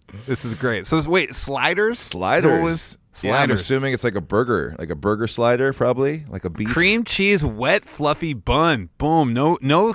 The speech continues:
Speaker 1: condiment needed. That's how moist it is.
Speaker 2: Oh, that is, uh, that's good. I mean, that's, that's nice when you,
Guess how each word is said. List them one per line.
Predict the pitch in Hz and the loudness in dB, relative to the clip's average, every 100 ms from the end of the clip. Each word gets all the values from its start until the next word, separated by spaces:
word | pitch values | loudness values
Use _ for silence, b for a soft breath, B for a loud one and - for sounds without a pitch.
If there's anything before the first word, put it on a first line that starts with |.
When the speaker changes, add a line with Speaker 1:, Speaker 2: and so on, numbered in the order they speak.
| - | -2
Speaker 1:
condiment | - 151 190 185 180 139 | -2 0 -2 -2 -4 -2
needed. | 147 156 139 | -2 0 -2
That's | 107 131 147 - | -2 -4 -4 -4
how | 143 131 | -2 -2
moist | 120 123 135 120 - | -2 0 0 -2 -6
it | 110 | -8
is. | 92 80 - - _ _ _ 92 | -8 -12 -14 -16 _ _ _ -4
Speaker 2:
Oh, | 101 104 85 76 71 - | 0 0 0 -6 -16 -10
that | 85 95 | -4 -2
is, | 95 87 82 78 82 | -2 -4 -4 -6 -6
uh, | 82 80 78 73 58 | -4 -4 -6 -8 -6
that's | 90 113 - | -6 -6 -6
good. | 113 127 90 | -4 -4 -4
I | 76 | -6
mean, | 85 | -6
that's, | 87 104 - - - _ | -6 -8 -8 -8 -10 _
that's | - - | -18 -12
nice | 131 143 - 92 | -6 -6 -6 -6
when | 92 | -6
you, | 90 87 76 | -4 -6 -8